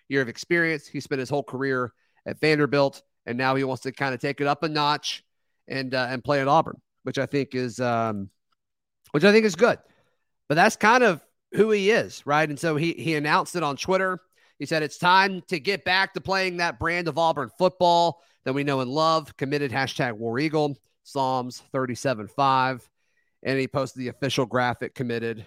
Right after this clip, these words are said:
um, which the Auburn graphic team did a really good job at. So there's a lot to like about this,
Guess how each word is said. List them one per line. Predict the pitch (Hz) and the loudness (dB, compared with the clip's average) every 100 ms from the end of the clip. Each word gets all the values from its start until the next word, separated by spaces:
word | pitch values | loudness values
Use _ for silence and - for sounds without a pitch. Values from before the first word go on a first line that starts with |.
| _ - | _ -10
um, | 104 107 82 - - | -8 -8 -10 -16 -12
which | 104 | -12
the | - 123 | -4 -2
Auburn | 113 107 | -2 -2
graphic | 101 110 110 - | 0 -2 -2 -8
team | 120 107 98 _ _ _ _ | -8 -6 -10 _ _ _ _
did | 151 | 4
a | 180 | 6
really | 208 208 | 8 8
good | 196 | 8
job | 202 170 | 8 6
at. | 120 - _ | 4 -10 _
So | - 151 - - | -8 -8 -8 -14
there's | 170 | -8
a | |
lot | 202 339 403 | -2 -2 0
to | |
like | 202 196 226 | 2 2 2
about | 202 175 160 - | 0 0 -2 -2
this, | 170 165 | -4 -4